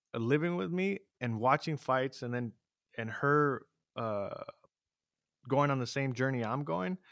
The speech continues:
it's so awesome because she's at a whole different level. She's, she's not, she hasn't been training that long.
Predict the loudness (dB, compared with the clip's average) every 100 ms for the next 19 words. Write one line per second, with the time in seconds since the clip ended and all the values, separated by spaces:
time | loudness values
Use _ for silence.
0 | -20 _ _ _ -6 -2 2 8 8 8
1 | 4 -4 -2 -2 -4 -2 -2 2 2 2
2 | 2 0 0 -4 -2 0 -2 -6 -8 -8
3 | -8 -14 _ -10 -8 -4 -4 -4 0 0
4 | 0 -2 -4 -2 -2 0 -2 -4 -6 -8